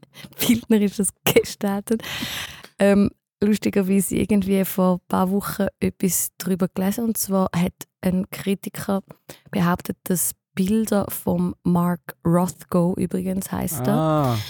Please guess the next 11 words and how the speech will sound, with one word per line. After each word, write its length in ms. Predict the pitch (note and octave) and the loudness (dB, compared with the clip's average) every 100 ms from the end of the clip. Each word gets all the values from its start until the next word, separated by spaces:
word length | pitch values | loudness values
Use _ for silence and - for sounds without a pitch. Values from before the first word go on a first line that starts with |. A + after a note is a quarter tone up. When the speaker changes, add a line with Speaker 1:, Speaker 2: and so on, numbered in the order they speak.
| - _ - | -14 _ 0
Speaker 1:
ähm, 240 | F#3 F#3 - | 2 2 0
wie, 340 | E3+ D#3+ F3+ G3+ | -4 -2 2 4
äh, 160 | G3 - - - | 2 -2 -6 0
Meditationen 1040 | F3+ F#3 F#3+ F#3 F#3+ F3 - F3+ F3+ G3+ A3 | 4 6 4 2 2 0 2 2 4 2 0
sind 480 | - A3+ C#4 - - _ | 0 -2 -2 -6 -18 _
und 240 | - G3 - | 0 0 0
dass 300 | - F#3 - | -4 -2 -2
der 100 | - | -6
Künstler 460 | - - G3 - G#3+ | -6 -2 -2 -2 -4
seine 260 | G#3 G3 F3+ | 0 0 0
Werke 280 | F#3 - | -2 -4